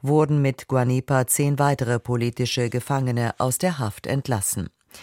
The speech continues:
Seit dem U-S-Militäreinsatz am dritten Januar zur Gefangennahme des autoritären Machthabers Maduro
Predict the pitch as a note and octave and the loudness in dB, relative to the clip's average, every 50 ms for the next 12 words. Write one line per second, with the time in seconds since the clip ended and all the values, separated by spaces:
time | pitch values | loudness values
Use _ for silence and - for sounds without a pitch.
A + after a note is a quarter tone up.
0 | - - - - - - - - - D#3+ D#3+ E3 - F3 E3 E3 D#3+ - D#3+ E3 | -20 -18 -18 -18 -18 -16 -8 0 4 4 4 6 4 2 2 2 2 0 -2 -2
1 | - - D#3 D#3+ - - D#3+ D#3 C#3+ C#3+ D3 - - - D#3 D3+ D3 C3+ - - | 0 0 0 0 0 0 0 0 0 0 -2 -2 -2 0 2 2 4 2 2 2
2 | C3 C3 B2 - B2+ B2 A#2+ - - - B2 B2+ A#2 - C3+ D#3 D3+ - C#3+ C3 | 2 0 0 2 2 0 0 0 0 -2 0 -2 -2 -2 -2 -4 -2 0 0 0
3 | B2+ C3 C3 D3 D3 C3+ A#2 A2 A2 G#2+ G2+ - - A#2+ A2 - A#2+ - - C3 | 2 2 2 2 2 2 0 0 0 -2 -2 -2 -4 -2 -2 -2 -4 0 2 2
4 | C3+ C#3+ D3 D3 C#3+ C3+ C3 B2+ C3 C3 B2+ - B2+ B2 A#2+ - - - A#2 A#2+ | 2 2 2 2 2 2 2 2 2 0 0 0 0 0 0 0 0 0 0 0
5 | - B2+ A2+ A#2+ A#2+ - - C#3 C#3 C3 C#3 B2 B2 B2+ C3+ C#3 - - - B2 | -2 -4 -4 -4 -4 -2 -2 -2 0 0 0 0 2 0 0 0 -2 -6 -4 -2
6 | A2+ G#2+ G#2 G2+ G2+ - A2+ A2 G#2+ G#2 C3 C3+ C#3 C#3+ C#3+ | -2 0 -2 -2 -2 -2 -2 -4 -2 -2 -2 0 2 2 2